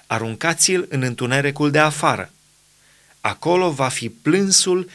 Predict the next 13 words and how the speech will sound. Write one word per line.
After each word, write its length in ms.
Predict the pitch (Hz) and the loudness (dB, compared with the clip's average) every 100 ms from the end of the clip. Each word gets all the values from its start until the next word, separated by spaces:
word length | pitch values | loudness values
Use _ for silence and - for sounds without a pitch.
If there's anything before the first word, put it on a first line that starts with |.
| - - | -16 -6
și 220 | - 110 | -2 0
scrâșnirea 1040 | - - 117 113 - 143 160 165 160 151 | 0 0 -2 0 0 0 0 0 0 0
dinților." 880 | 139 151 143 143 - 92 90 - - _ _ _ _ _ _ _ _ _ _ _ _ _ _ _ _ _ _ _ _ _ _ _ _ | 0 -2 0 -2 -4 -4 -10 -14 -20 _ _ _ _ _ _ _ _ _ _ _ _ _ _ _ _ _ _ _ _ _ _ _ _
Judecata 600 | 113 120 117 - 165 151 | -4 -2 -2 -2 -4 -4
viitoare. 720 | 117 123 117 123 98 92 92 - _ _ _ _ - - - - | -4 -4 -2 0 0 -4 -12 -20 _ _ _ _ -20 -20 -20 -10
Când 260 | - 131 107 | -2 -2 0
va 200 | 110 120 | -2 0
veni 240 | 139 196 | 0 0
Fiul 400 | 202 185 165 151 - | -4 0 2 2 0
omului 600 | 127 110 104 101 104 - | 0 0 0 0 -2 -4
în 180 | 135 117 | -4 0
slava 460 | - 127 139 151 139 | 0 0 -2 0 0
sa, 420 | - 101 104 | 0 0 -4